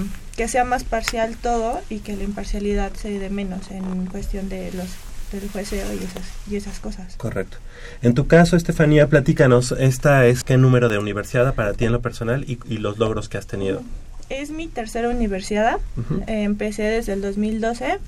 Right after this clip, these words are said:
Speaker 1: Iba en modalidad en individual, en trío, en grupo y en aerodance. Y trajimos medallas de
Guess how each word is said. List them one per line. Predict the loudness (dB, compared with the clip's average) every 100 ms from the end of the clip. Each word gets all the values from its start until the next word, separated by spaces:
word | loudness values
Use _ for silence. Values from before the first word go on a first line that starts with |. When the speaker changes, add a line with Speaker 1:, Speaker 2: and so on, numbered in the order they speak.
| -12 -12 -12 -8
Speaker 1:
Iba | -2 0 4 4 4
en | 2 2
modalidad | 2 0 0 0 -2 0 -2 -2 -4 -6 0 0 2
en | 2 6
individual, | 8 8 6 6 6 6 2 2 2 2
en | 0 2 2 0 0
trío, | -2 0 2 2 0 -4
en | -4 -2 0 0 0 0 -2 -4 -2
grupo | 2 2 2 2 2 2 -2 -2
y | 0
en | 2
aerodance. | 4 4 6 4 2 0 -2 0 -2 0 -2 -2
Y | 0 2 2
trajimos | 2 0 0 0 2 2
medallas | 4 4 4 4 4
de | 4 2 4 2